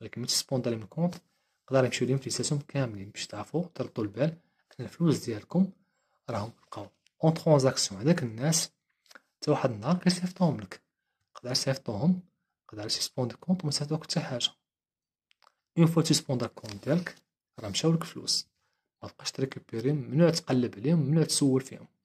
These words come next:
وما عندكش حق تحل لو compte بسميتك المره الجايه. كما قلت لكم، ما تنساوش ديروا لايك، شجعونا، نعطيكم ديما تجارب اللي كاينه في السوق عامه،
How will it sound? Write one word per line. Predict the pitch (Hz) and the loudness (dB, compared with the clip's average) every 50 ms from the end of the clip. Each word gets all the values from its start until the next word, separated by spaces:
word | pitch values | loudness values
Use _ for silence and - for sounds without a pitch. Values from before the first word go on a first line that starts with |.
| _ _ _ _ _ _ _ _ - | _ _ _ _ _ _ _ _ -8
وما | 131 123 107 | -6 -6 -2
عندكش | 107 131 147 160 - - | 0 2 2 2 0 -2
حق | - 147 - - - _ _ _ _ _ _ _ _ | -2 -4 -6 -6 -10 _ _ _ _ _ _ _ _
تحل | - - - 185 185 185 - - | -18 -2 0 2 2 2 0 0
لو | 135 127 123 | 0 0 0
compte | - - 127 123 127 147 185 185 180 - - _ _ _ _ _ - | -2 -6 -6 -4 0 2 2 2 0 -4 -14 _ _ _ _ _ -2
بسميتك | - - - 127 123 123 120 117 - - 180 - - - _ _ _ _ _ _ - | -2 -2 -2 -2 -4 -4 -4 -2 -2 -2 -2 -4 -8 -14 _ _ _ _ _ _ -6
المره | 120 120 120 - 127 151 175 - _ _ _ _ - | -6 -6 -4 -2 -2 -4 -4 -6 _ _ _ _ -6
الجايه. | 131 110 - - 113 - - - _ _ _ _ _ _ _ _ _ _ _ _ _ _ _ _ _ _ _ _ _ _ _ | -4 -2 0 -2 -2 -4 -10 -20 _ _ _ _ _ _ _ _ _ _ _ _ _ _ _ _ _ _ _ _ _ _ _
كما | - - 143 143 139 123 | -2 2 4 4 4 2
قلت | 117 98 - 113 | 0 -4 -8 -12
لكم، | 107 - 139 | -6 -2 0
ما | 151 | 0
تنساوش | 160 - - 98 - - 123 120 120 - - - - _ - - | 0 -2 -4 -4 -4 -4 -4 -4 -4 -4 -4 -6 -8 _ -14 -10
ديروا | 110 110 107 104 - _ _ _ _ _ | -8 -8 -8 -10 -12 _ _ _ _ _
لايك، | 117 110 120 135 151 - - - _ _ _ _ | -4 -2 0 0 -2 -4 -8 -16 _ _ _ _
شجعونا، | - - - - 110 104 107 117 123 120 117 107 - _ - - _ _ | -6 -6 -2 -2 -2 -2 -2 -2 -4 -4 -4 -6 -10 _ -20 -20 _ _
نعطيكم | _ _ - - 127 - - 110 107 | _ _ -6 -6 -6 -6 -8 -10 -6
ديما | 113 127 123 117 113 110 - _ _ _ _ _ _ _ _ _ | -4 -2 -2 -2 -4 -8 -10 _ _ _ _ _ _ _ _ _
تجارب | _ 131 117 113 127 127 123 123 110 - - _ _ _ | _ -4 0 2 2 4 4 2 0 -4 -8 _ _ _
اللي | - 127 127 | -6 -6 -6
كاينه | - - 107 104 107 101 - _ - - _ _ _ - | -6 -8 -8 -10 -12 -14 -16 _ -20 -20 _ _ _ -4
في | - | -4
السوق | - - - 143 156 160 - _ _ _ _ _ _ _ - | -2 0 2 2 0 0 -2 _ _ _ _ _ _ _ -4
عامه، | 131 120 107 101 98 101 - - 147 160 175 | -4 -2 -2 -4 -8 -6 -4 -2 0 0 0